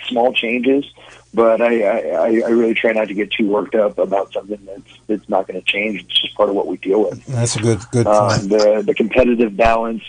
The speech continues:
Speaker 1: um, moving around the divisions, I think is, uh, we're starting to see the benefits of that. Where, where at first it was, you know, is this gonna work? We're starting to see some of those powerhouse, uh,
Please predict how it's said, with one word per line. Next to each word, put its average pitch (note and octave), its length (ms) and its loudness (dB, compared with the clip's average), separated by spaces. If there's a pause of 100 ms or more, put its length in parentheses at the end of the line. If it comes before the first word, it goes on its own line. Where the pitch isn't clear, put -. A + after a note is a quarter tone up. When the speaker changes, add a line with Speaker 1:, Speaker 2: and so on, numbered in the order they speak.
(160)
Speaker 1:
um, G2 520 2 (380)
moving A#2 380 0
around A2 540 0
the G#2+ 80 0
divisions, A2 600 0
I G#2 100 4
think G#2+ 220 -4
is, G#2 220 -2
uh, G2 360 -2 (320)
we're A#2 120 4
starting A2+ 540 2
to A2 100 -4
see A#2+ 200 -4
the G2+ 80 -4
benefits G#2 540 -2
of A#2 60 4
that. A#2+ 320 2 (420)
Where, A2 200 0
where A2 260 2
at F#2 120 0
first A2+ 420 -2
it G#2+ 60 -6
was, G2+ 240 -6 (220)
you A2+ 100 0
know, F#2 260 -2
is G2+ 360 -2
this G2+ 180 -2
gonna G#2+ 240 0
work? G#2 300 2 (440)
We're A2 140 2
starting G#2+ 380 0
to - 60 -10
see G#2+ 200 0
some A2 80 -2
of G#2+ 60 0
those G#2 160 0
powerhouse, G#2 840 0
uh, G2 340 0